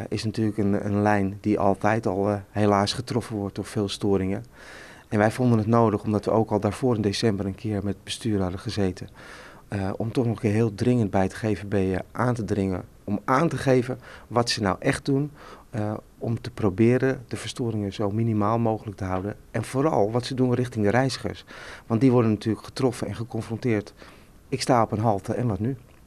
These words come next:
Zij hebben aangegeven daar extra, eh, informatiecoördinatoren, zoals het zo mooi heet, eh,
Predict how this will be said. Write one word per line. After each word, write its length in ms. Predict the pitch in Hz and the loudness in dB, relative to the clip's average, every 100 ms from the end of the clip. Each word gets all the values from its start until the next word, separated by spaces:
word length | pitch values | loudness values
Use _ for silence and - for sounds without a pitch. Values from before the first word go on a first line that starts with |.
| - | -14
Zij 220 | - 117 | -4 2
hebben 180 | 127 127 | 4 4
aangegeven 540 | 135 139 - 131 120 120 | 4 2 4 4 4 4
daar 160 | 123 | 2
extra, 560 | - 120 - 110 101 101 | 2 -2 -2 -2 0 -2
eh, 220 | 104 104 101 - - - - - - - | -4 -6 -8 -14 -20 -20 -20 -20 -10 2
informatiecoördinatoren, 1300 | 131 117 113 117 120 120 127 120 120 107 127 123 113 | 2 4 4 4 2 2 4 6 4 2 4 4 2
zoals 160 | 110 | 0
het 80 | - | -2
zo 120 | 113 | -2
mooi 220 | 107 107 | 0 0
heet, 260 | 107 98 | 0 -2
eh, 100 | - | -4